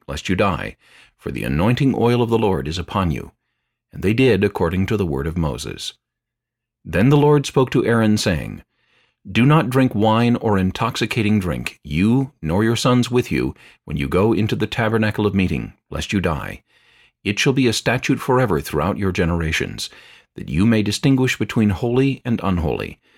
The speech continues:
and between unclean and clean, and that you may teach the children of Israel all the statutes which the Lord has spoken to them by the hand of Moses."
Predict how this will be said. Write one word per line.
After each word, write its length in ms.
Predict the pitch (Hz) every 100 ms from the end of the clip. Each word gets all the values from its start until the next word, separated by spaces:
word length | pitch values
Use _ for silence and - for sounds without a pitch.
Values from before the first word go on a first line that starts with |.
| _ _
and 120 | -
between 340 | 71 - 95 82
unclean 640 | 87 117 - 120 117 110
and 240 | 101 104
clean, 420 | - 98 71 - - _ _ _ _ _ -
and 120 | 73
that 140 | 76
you 80 | 98
may 140 | 87
teach 400 | 82 - 147 -
the 100 | -
children 340 | 135 - 135 135
of 120 | 113
Israel 380 | 76 71 62 67
all 240 | 76 92
the 100 | 110
statutes 640 | 127 - 127 - 65 - -
which 220 | 98 -
the 60 | 107
Lord 240 | 107 110
has 120 | 104
spoken 360 | 107 - 110 113
to 160 | - 107
them 180 | 65
by 140 | 76 71
the 100 | 85
hand 220 | 80 76
of 100 | 80
Moses." 480 | 76 67 - -